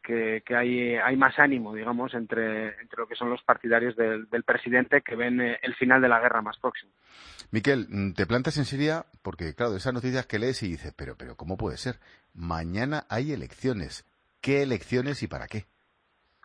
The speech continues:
Speaker 1: Bueno, mañana, eh, hay elecciones al Parlamento y se cumplen cuatro años desde que fueron la, las últimas. La Constitución marca que, que, que se celebran cada cuatro años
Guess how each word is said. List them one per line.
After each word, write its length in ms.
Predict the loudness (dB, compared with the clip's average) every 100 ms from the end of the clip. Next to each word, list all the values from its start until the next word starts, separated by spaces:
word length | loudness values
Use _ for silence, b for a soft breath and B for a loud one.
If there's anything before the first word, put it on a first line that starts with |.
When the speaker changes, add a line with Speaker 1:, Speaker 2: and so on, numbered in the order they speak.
| B B B B B B 4
Speaker 1:
Bueno, 100 | 8
mañana, 560 | 10 8 8 10 8 6
eh, 500 | 2 4 4 4 6
hay 180 | 6 6
elecciones 420 | 4 4 4 4 4
al 80 |
Parlamento 640 | 4 4 4 0 -2 -6 -6 _ _ _
y 600 | -6 -4 -4 -4 -6 -6
se 100 | -2
cumplen 260 | 2 2
cuatro 300 | 6 6 8
años 220 | 4 4 -4
desde 180 | -8
que 80 | -8
fueron 320 | -4 -2 0
la, 240 | 0 0 0
las 220 | -2 -6
últimas. 320 | -8 -4 -2
La 80 | -4
Constitución 520 | -6 -16 -12 -6 0
marca 340 | 0 0 -2 -4
que, 280 | -6 -6 -8
que, 100 | -12
que 140 | -12
se 80 | -6
celebran 280 | 0 2 4
cada 200 | 4 6
cuatro 320 | 4 4 4
años 280 | 4 2